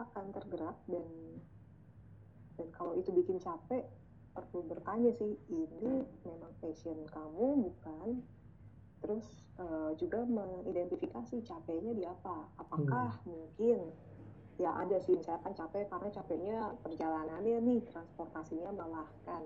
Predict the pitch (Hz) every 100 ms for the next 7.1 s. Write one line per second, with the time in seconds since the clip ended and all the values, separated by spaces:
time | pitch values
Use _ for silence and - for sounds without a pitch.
0 | - 170 170 165 151 143 127 101 - -
1 | 302 302 220 - 202 196 202 269 269 -
2 | 190 - 180 160 151 - - - 135 107
3 | - 160 156 156 - 160 185 180 190 208
4 | 170 - 170 185 233 240 - - - -
5 | - - - 202 226 226 220 185 175 160
6 | - 220 226 226 220 - - 175 320 -
7 | 392